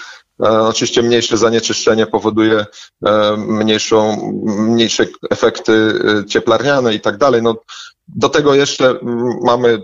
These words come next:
nie wiem, to jest chyba nasza pasja, staramy się wykorzystywać, e, energię słoneczną, bo w naszej firmie mamy, e, mikroelektrownię fotowoltaiczną. E, tam, gdzie się da, rozwozimy nasze jedzenie samochodami elektrycznymi.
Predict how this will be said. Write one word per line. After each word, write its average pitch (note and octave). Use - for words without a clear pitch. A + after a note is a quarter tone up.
nie A2
wiem, G#2
to -
jest -
chyba A2+
nasza G#2+
pasja, A#2
staramy A#2
się A2+
wykorzystywać, G#2+
e, G#2+
energię B2+
słoneczną, A2+
bo G#2
w G2+
naszej G#2
firmie G#2
mamy, G#2
e, G#2
mikroelektrownię A2+
fotowoltaiczną. A2+
E, G2+
tam, B2+
gdzie A2+
się A#2
da, A2+
rozwozimy A2
nasze G#2+
jedzenie G#2+
samochodami B2+
elektrycznymi. A#2